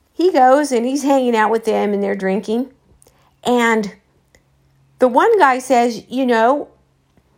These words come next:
I knew I was drunk. And I knew that my friend was drunk."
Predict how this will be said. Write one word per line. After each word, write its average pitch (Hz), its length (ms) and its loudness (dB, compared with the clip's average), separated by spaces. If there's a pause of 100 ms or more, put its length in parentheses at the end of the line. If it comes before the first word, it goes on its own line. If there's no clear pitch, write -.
(220)
I 277 160 2
knew 269 460 2
I 220 140 4
was 185 160 -10
drunk. 180 300 0 (1000)
And 285 180 0
I 294 140 0
knew 262 240 0
that 226 180 0
my 240 140 2
friend 269 320 0
was 180 160 -10
drunk." - 240 -16